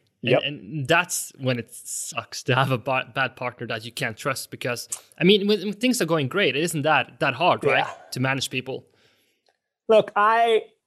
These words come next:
Speaker 2: <laughs> yeah, I have, uh, let's just say I've had some amazing partners, still have some amazing partners.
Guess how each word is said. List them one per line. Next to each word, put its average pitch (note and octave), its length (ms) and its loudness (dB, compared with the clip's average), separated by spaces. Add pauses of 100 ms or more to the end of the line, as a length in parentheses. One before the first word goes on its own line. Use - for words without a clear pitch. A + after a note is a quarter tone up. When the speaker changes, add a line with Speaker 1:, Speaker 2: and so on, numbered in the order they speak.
Speaker 2:
<laughs> - 260 -16 (1040)
yeah, B2+ 280 -8 (520)
I G#3 200 6
have, E3 500 4
uh, C3 360 2 (720)
let's D3 140 -2
just D#3+ 160 -2
say D3 120 4
I've D3 260 4
had C#3+ 240 0
some C3+ 360 -4 (120)
amazing C#3 760 -2
partners, D3 400 0
still C#3+ 420 0
have B2+ 240 0
some B2+ 380 -6
amazing C3 840 -2
partners. D#3+ 480 -2